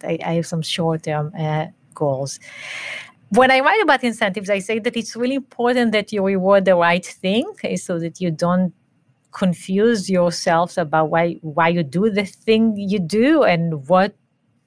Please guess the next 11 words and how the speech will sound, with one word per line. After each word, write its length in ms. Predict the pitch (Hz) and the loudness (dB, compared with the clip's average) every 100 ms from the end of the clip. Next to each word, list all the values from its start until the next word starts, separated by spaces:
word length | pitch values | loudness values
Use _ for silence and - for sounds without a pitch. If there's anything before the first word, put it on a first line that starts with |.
| _ | _
should 440 | - - 226 233 - | -14 -8 -4 -4 -2
be 340 | 233 226 - _ _ _ _ - | -2 -2 -4 _ _ _ _ -14
measured. 800 | 196 196 196 208 208 262 320 359 | -8 -4 2 2 2 2 2 0
Okay, 200 | 196 185 | -2 -2
how 200 | 185 180 | -2 -6
should 200 | - 170 | -8 -6
you 120 | 165 | -6
evaluate 600 | 143 165 196 196 190 - | -2 0 0 0 -2 -4
your, 200 | 190 190 | -4 -4
your 260 | 196 190 185 | -4 -4 -4
performance? 800 | 185 190 - 196 202 208 220 220 | -4 -8 -4 -4 0 0 0 -2